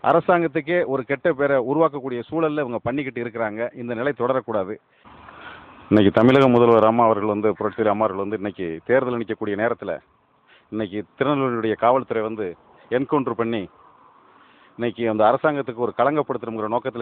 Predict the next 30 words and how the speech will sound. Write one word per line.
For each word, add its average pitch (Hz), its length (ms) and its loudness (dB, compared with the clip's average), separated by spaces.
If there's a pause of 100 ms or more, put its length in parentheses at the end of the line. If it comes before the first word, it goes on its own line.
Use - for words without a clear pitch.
செஞ்சது 110 280 -6
மாதிரி 113 420 -4 (220)
இன்னைக்கு 104 280 -2
திசை 139 140 -4
திருப்பி 123 240 -4
விட்டுக்கிற 104 300 -4
மாதிரி 107 280 0
இருக்கிறாங்க. 92 400 -4 (100)
அதனால 120 300 0
இதுக்கு 117 180 -4
வந்து 120 360 -4 (420)
அம்மா 135 220 2
அவர்கள் 120 320 0
வந்து 110 360 -10 (1160)
இதற்கு 113 220 0
வந்து 127 160 0
ஒரு 113 120 0
நீதி 143 260 2
விசாரணை 113 520 -2 (760)
செஞ்சு, 110 400 -6 (160)
நீதி 131 200 -4
விசாரணை, 117 280 -2
விசாரணை 107 480 -4
செய்து 110 460 -4 (340)
அந்த 104 520 0 (100)
அதிகாரிகள் 131 500 0
மீது 110 320 -6 (600)
நடவடிக்கை 120 480 -2
எடுக்கணும்னு 107 380 -8
கேட்டுக்கொள்கிறோம். 98 540 -6